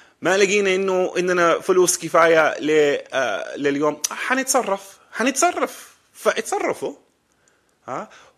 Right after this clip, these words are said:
ولا أرقد في سريرك وواصل الحضور حقك في التيك توك وما تعمل أي حاجة وقول: "أنا ما محظوظ وأنا ما بقدر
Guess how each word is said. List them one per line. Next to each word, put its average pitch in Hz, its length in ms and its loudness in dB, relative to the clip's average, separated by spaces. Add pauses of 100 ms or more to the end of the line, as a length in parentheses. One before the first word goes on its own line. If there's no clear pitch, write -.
(260)
ولا 139 760 0 (680)
أرقد 156 300 -6
في 110 160 -14
سريرك 120 720 -4 (400)
وواصل 123 680 -4
الحضور 113 540 -6
حقك 117 380 -6
في - 60 -14
التيك - 360 -10
توك - 300 -8 (540)
وما 117 680 -6
تعمل 170 240 0
أي 190 180 -2
حاجة 101 220 -4
وقول: 127 320 -2
"أنا 131 300 -2
ما 120 180 -2
محظوظ 104 840 -10 (560)
وأنا 127 220 -4
ما 127 180 0
بقدر 113 580 -4